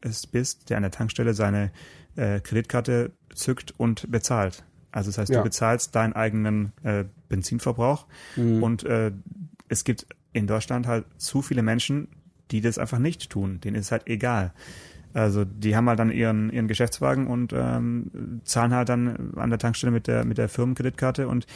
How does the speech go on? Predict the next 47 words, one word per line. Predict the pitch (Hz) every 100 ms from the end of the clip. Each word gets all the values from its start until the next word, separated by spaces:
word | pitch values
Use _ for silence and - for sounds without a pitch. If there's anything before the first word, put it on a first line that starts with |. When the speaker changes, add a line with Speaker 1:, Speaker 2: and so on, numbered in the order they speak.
| -
Speaker 2:
Mhm. | -
Speaker 1:
denen | 113 117
ist | 113 -
egal, | 107 117 143
ob | 120
die | 107
jetzt | 104 - - - -
sieben, | 104 104 117 120
acht, | 120 107
neun, | 110 110 107
zehn | - 113
oder | 113 110
elf | 135
Liter | 104
verbrauchen. | 101 - 104 104 135 - - - - -
Und | - 117 104 -
deswegen | 110 104 113 113
fahren | 113 113
die | 113
halt | 113
auch | 123
schnell. | - 143 113
Ich | 101
denk, | - 107 -
man | - 107 101
kann | 117
halt | 110 110
über | 113 107
diesen, | 107 110 107 92 - _ _ _ _ _ -
über | 110
diesen | 107 98
Preis, | 98 92 113 139 - - _ -
über | 117 107
diese, | 104 110 113 -
ja, | 113 113
da | 110 104 113 107
wo, | 107
da | 110
wo | 101
es, | 95
da | - 117
wo |
es | 117
ein |
bisschen | 113 98 90
weh | 117
tut, | - 147 156